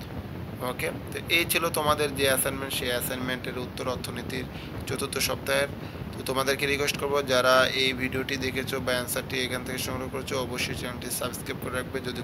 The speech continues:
করে না থাকো। আর তোমরা যারা আমার চ্যানেলে নতুন, আহ, তারা তো subscribe করবে, আর যারা already subscribe করে রেখেছো তাদেরকে অসংখ্য ধন্যবাদ।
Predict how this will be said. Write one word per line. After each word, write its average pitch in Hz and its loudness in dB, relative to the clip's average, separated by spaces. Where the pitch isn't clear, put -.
করে 123 -4
না 123 -4
থাকো। 143 -2
আর - 2
তোমরা 135 0
যারা 135 4
আমার 131 0
চ্যানেলে 131 -2
নতুন, 127 -4
আহ, - 0
তারা 127 2
তো - -6
subscribe 135 -2
করবে, 139 0
আর 123 6
যারা 123 0
already 131 -2
subscribe 123 -4
করে - -4
রেখেছো - -6
তাদেরকে 110 -6
অসংখ্য 117 -6
ধন্যবাদ। 120 -4